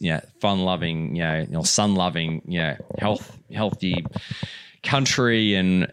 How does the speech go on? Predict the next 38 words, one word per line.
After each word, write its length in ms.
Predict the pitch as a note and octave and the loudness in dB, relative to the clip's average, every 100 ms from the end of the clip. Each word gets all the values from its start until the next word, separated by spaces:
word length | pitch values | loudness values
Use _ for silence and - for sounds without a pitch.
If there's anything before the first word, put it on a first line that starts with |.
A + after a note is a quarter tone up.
| - | -2
you 160 | G2+ G#2+ | 2 4
know, 160 | G2 | 4
that 160 | G2 D#2 | 6 6
was 120 | G#2 | 4
something 360 | - F#2+ G2 F#2+ | 4 2 4 4
that 220 | F2+ - _ | 2 -2 _
stuck 380 | - - A2+ - | -2 0 0 2
with 100 | A#2+ | 2
me 220 | A#2+ G3+ F3+ | 4 4 2
for, 400 | - F#2 F2+ E2+ - - - - - _ - A#1+ | 2 4 4 2 -2 -12 -20 -20 -20 _ -8 0
uh, 480 | F2 E2+ E2+ E2 D#2+ | 2 4 4 4 4
you 80 | E2+ | 4
know, 80 | D#2+ - | 2 0
ten, 260 | - E2 D2+ | 0 2 2
well, 120 | D2+ | 0
ten 240 | - E2+ | 0 2
years, 440 | E2 G2+ E2+ C#2+ - | 4 4 4 2 0
over 160 | F2 | 0
ten 280 | E2+ E2+ D#2+ | 2 2 2
years. 360 | E2+ D#2+ - - - - - - | 2 2 -2 -8 -12 -18 -18 -4
And, 340 | - G2 F#2 | 2 4 6
um, 380 | F#2 F2+ F2+ F2 | 6 4 4 2
so 140 | - G2+ | 4 4
when 120 | G#2 | 6
we 80 | G2+ | 4
created 560 | - G2+ D3+ B2 F2 - | 4 4 6 4 2 -4
the 140 | - G2 | -2 0
tanning 360 | G2 A2 C#3+ | 4 4 6
brand, 260 | G2+ F2 E2+ | 6 4 4
I 20 | |
thought, 380 | - F#2+ - - - - - _ _ - | 4 2 2 -4 -20 -20 -20 _ _ 0
I 60 | |
knew 260 | F#2+ A2 D3+ | 4 6 6
the 120 | D#3 | 4
products 300 | A#2+ G#2 - | 4 2 4
in 60 | F#2 | 4
America 420 | F2 F2+ A#2 - | 6 4 4 4
were, 320 | E2+ D#2+ D#2 | 4 4 2